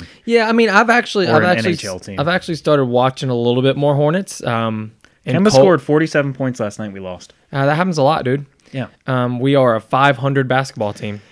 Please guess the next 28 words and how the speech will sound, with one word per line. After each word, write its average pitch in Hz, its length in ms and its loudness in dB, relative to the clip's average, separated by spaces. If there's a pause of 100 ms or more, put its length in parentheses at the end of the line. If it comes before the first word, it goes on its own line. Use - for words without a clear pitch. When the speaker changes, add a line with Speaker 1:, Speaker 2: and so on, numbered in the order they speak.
(100)
Speaker 1:
We 123 200 -2
get 123 220 -2
to 131 80 -2
five 135 240 2
hundred 147 300 0
and 131 80 -4
then 120 80 -2
we 120 80 -2
lose 127 240 -2
a 131 40 -6
game. 123 240 -2
Then 104 100 -6
we 104 80 -6
get 113 180 -6
to 120 80 -6
five 120 200 -2
hundred, 131 280 -2
then 113 100 -4
we 107 80 -6
lose 113 240 -2
a 113 80 -2
game. 104 320 -4 (600)
Um, 104 480 -6
Speaker 2:
And 135 120 0
yet 139 140 0
we're 123 100 -2
still 147 240 -4
sixth - 640 -6